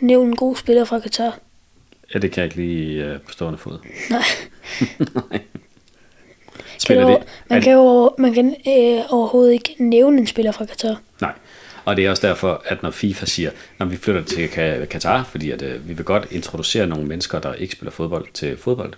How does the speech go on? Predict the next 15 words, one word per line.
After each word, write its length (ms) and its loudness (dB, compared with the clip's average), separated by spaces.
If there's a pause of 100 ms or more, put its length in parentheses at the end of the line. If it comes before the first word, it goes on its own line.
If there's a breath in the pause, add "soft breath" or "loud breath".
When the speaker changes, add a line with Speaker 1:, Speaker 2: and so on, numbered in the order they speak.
(400 soft breath)
Speaker 2:
så 140 -4
er 40 -2
det 80 -6
sådan 180 -8
lidt, 100 -10 (200)
"Ah, 420 -6
venner, 220 -10 (160)
altså, 200 -8
du 100 -14 (260)
tager 180 -4
et 100 -10
sted 220 -6
hen, 100 -6
hvor 120 -10
der 160 -10